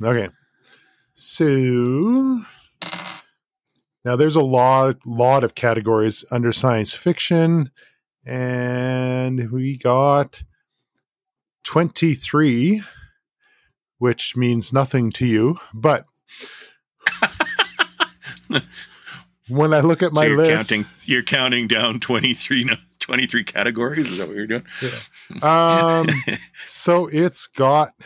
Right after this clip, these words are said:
Speaker 1: mythic. So
Speaker 2: Oh, mythic science fiction.
Speaker 1: Yeah. So let's see. Okay.
Speaker 2: So I guess that would be kind of, so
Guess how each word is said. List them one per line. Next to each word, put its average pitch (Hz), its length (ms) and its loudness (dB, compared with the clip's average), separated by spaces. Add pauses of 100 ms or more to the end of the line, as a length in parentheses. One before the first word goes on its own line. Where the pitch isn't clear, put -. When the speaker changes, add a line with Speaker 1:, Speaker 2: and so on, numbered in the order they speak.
(160)
Speaker 1:
mythic. 120 1040 -2 (1900)
So 117 460 -2
Speaker 2:
Oh, 185 300 0
mythic 185 480 -2
science 98 440 -2
fiction. - 480 -6 (240)
Speaker 1:
Yeah. 117 460 0
So 113 420 -2
let's 139 320 -2
see. 135 600 0 (2500)
Okay. 123 160 0
Speaker 2:
So 120 60 2
I 117 100 2
guess 147 220 -2
that 143 140 2
would 123 140 -2
be 113 100 0
kind 110 260 0
of, 101 260 -4 (380)
so 123 180 0